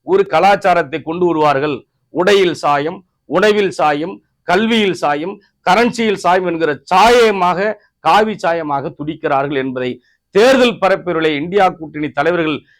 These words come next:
வெளிப்படுத்தியதன் விளைவாக சற்று பின்வாங்கி இருக்கிறார்கள். அது நிரந்தரமாக இல்லை என்பதை நான் உறுதியாக சொல்ல விரும்புகிறேன். ஒரே நாடு, ஒரே கலாச்சாரம் என்கிற முறை வந்தால் மாநிலத்திலே சட்டமன்ற தேர்தல் நடக்காது, நாடாளுமன்ற தேர்தல் நடக்காது.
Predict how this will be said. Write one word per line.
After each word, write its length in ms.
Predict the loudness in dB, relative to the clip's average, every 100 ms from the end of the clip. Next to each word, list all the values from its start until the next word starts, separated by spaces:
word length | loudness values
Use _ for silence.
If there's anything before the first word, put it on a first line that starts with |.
| _
வெளிப்படுத்தியதன் 760 | 0 0 2 0 0 -2 0 -2
விளைவாக 680 | -2 0 0 0 -4 -6 -12 _
சற்று 420 | _ -4 -4 -6 -10
பின்வாங்கி 380 | -4 0 0 0
இருக்கிறார்கள். 580 | -4 -4 -4 -4 -6 -12 _ -2
அது 260 | -2 0
நிரந்தரமாக 640 | 0 -2 0 0 0 0 -2
இல்லை 300 | -2 2 2
என்பதை 400 | 2 -2 -4 -4
நான் 200 | -4 -4
உறுதியாக 420 | -4 -2 -2 -2
சொல்ல 220 | -6 -6
விரும்புகிறேன். 500 | -6 -8 -6 -2 -2 -2
ஒரே 340 | -4 0 0
நாடு, 300 | 2 0 0
ஒரே 280 | -2 -2 -4
கலாச்சாரம் 540 | -2 -4 -4 -6 -8 -8
என்கிற 260 | -10 -12
முறை 200 | -6 -4
வந்தால் 420 | -4 -2 2 2 0 _ _ _ -6 2
மாநிலத்திலே 600 | 2 2 0 -2 -4 -6
சட்டமன்ற 560 | -6 -6 -4 -4 -4
தேர்தல் 300 | -4 -2 -2
நடக்காது, 640 | -4 -6 -6 -6 -6 -10 -16 _ _
நாடாளுமன்ற 760 | -2 0 4 4 2 0 -4
தேர்தல் 320 | -4 -2 -2 -2
நடக்காது. 520 | -2 -2 -2 -2